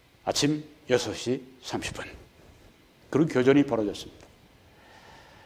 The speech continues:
뭐, 육 대 일의, 에, 그런 그 이 숫자로 이 유엔군이 여기 선발대가 압도를 하면서 들어가고, 그다음에 이제 이 간만의 차 때문에 오후에 이제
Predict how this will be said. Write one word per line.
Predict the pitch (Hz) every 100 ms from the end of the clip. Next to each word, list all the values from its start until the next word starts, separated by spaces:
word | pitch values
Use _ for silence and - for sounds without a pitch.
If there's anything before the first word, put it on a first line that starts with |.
| - - _
뭐, | 113 113
육 | 135 147 -
대 | 175 156
일의, | 147 156 135 113 160
에, | 127 110 104 107
그런 | 117 139
그 | 117 104 101
이 | 120 107 107
숫자로 | - 170 160 135 151 - - -
이 | 123 104 98 98
유엔군이 | 135 131 131 117 113 147 131
여기 | 113
선발대가 | 123 135 110 107 110 131 - -
압도를 | 117 143 117
하면서 | 117 107 95 95 156 - - -
들어가고, | - 113 95 95 - - - -
그다음에 | - 135 156 170
이제 | 135 123 110
이 | 120 107 104 - - -
간만의 | 123 131 131
차 | 127 135
때문에 | 131 117 143 151 - - -
오후에 | 120 135 156 160 175 175 180 180 175 - - - - -
이제 | 107 117 110 107 107